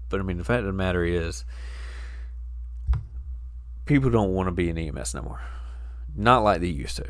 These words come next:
There, there are still people that wanna be, but it is not like it used to. And it's essentially dying. I mean, there's a lot about E M S people don't like. I mean, the schedule's pretty cool if you got that twenty-four seventy-two.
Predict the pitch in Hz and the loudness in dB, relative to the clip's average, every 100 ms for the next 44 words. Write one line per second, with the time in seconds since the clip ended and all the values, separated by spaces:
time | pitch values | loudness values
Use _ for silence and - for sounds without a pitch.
0 | - - 101 110 - 113 113 - 143 135 | -8 0 4 4 4 4 4 6 6 6
1 | 131 110 92 80 92 98 90 90 87 85 | 4 4 2 2 0 -2 -2 -2 -2 -2
2 | 87 82 - 92 90 82 87 87 87 73 | -2 -2 -4 -4 -2 -4 -2 0 2 0
3 | 87 73 62 60 78 62 - 76 87 - | -4 -6 -8 -8 -8 -8 -8 -6 -6 -6
4 | 95 92 92 - - - - 95 135 127 | -6 -4 -6 -8 -10 -10 -10 -4 -2 0
5 | 101 95 95 90 - - - - - - | 0 0 0 -4 -8 -10 -10 -10 -10 -6
6 | - - - - - - 90 85 87 90 | -4 -4 -6 -10 -10 -6 -4 -4 -4 -6
7 | 90 - - - - - - 117 113 101 | -8 -10 -10 -10 -10 -10 -2 0 4 6
8 | 95 87 90 78 87 85 82 85 73 - | 6 6 4 4 -2 -2 -4 -6 -8 -8
9 | 50 - 80 - 95 92 92 98 107 185 | -8 -6 -4 -4 -6 -4 -4 -2 0 -2
10 | - 87 82 92 87 87 90 62 64 - | -2 -2 0 0 0 0 -2 -2 -4 -4
11 | 90 85 87 82 - 82 85 - 104 101 | -4 -2 -4 -2 -2 -2 -4 -4 -2 -2